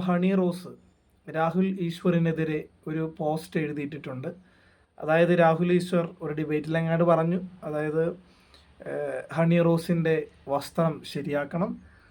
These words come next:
ഏഹ്, ഹണി റോസിനെ കാണുമ്പം ചിലപ്പോൾ നിയന്ത്രണം നഷ്ടപ്പെടും എന്നുള്ള രീതിയിലൊക്കെ കാര്യങ്ങളൊക്കെ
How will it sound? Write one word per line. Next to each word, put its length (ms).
ഏഹ്, 220
ഹണി 220
റോസിനെ 440
കാണുമ്പം 420
ചിലപ്പോൾ 380
നിയന്ത്രണം 460
നഷ്ടപ്പെടും 580
എന്നുള്ള 280
രീതിയിലൊക്കെ 640
കാര്യങ്ങളൊക്കെ 600